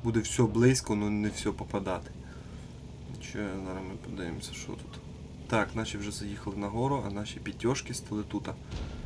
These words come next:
Ой, щось мені здається, що це велика помилка. Ми не візьмемо ту гору. Йо-майо. Що в них ще не світилось? І сім.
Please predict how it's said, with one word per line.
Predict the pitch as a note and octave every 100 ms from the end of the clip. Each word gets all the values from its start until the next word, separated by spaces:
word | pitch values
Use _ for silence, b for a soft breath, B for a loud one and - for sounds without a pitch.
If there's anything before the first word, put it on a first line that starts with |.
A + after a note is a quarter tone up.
| B B - - -
Ой, | A2 B2 C3+ B2+
щось | - A#2+
мені | A#2+ A2+
здається, | G#2+ A2 -
що | - G#2
це | -
велика | G2 G2 G2 G2+
помилка. | - G2+ G#2+ B2+ - - B2 A#2+
Ми | B2 A2 G2+ G#2+
не | A2 G2+ G#2 G#2+ G2+
візьмемо | G2+ G#2+ G2 F#2+ -
ту | F#2+
гору. | G2 F#2+ G2 - - - - - - B B B - - - - - - - - - - - - - -
Йо-майо. | G#2+ G2+ G2+ C#3 B2+ A2+ A#2 G#2 G2 G2+ - - - - - - - - - - - -
Що | -
в | B2+
них | A2
ще | - A2+
не | A#2
світилось? | - G#2 A2 G#2 G2 - -
І | A#2
сім. | - - - A2 B2+